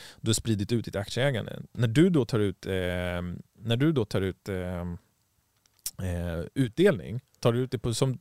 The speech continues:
tar du ut det i en vanlig restaurang och du tar ut utdelning, då får du ta ut tvåhundratusen om året ungefär. Resten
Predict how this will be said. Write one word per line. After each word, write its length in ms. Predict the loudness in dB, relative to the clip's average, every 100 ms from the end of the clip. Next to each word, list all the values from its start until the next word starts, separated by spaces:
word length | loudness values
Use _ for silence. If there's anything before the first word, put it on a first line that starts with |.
| _
tar 120 | 2
du 80 | 2
ut 180 | 0 -4
det 60 |
i 120 | -2 -2
en 160 | 0
vanlig 260 | 2 2 2
restaurang 520 | -2 0 0 0 -10 -12 -20 -20 -20 -20 _
och 100 | 0
du 100 | 0
tar 120 | 4
ut 160 | 2 2
utdelning, 540 | -4 -2 0 2 0
då 80 | -4
får 100 | -4
du 40 | -4
ta 140 | -2
ut 120 | -4
tvåhundratusen 1080 | -6 -4 0 2 2 0 -2 -2 -2 -2 -2
om 120 | 0
året 260 | 0 0 -2
ungefär. 400 | -6 -4 -6 -6 -12 -20 -8
Resten 840 | 0 2 2 -2 -4 -4 -2 -6